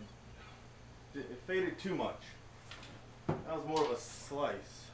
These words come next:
But we're green side,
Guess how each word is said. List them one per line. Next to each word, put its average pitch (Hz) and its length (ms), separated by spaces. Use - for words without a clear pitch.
But 123 140
we're 120 80
green 139 340
side, 127 380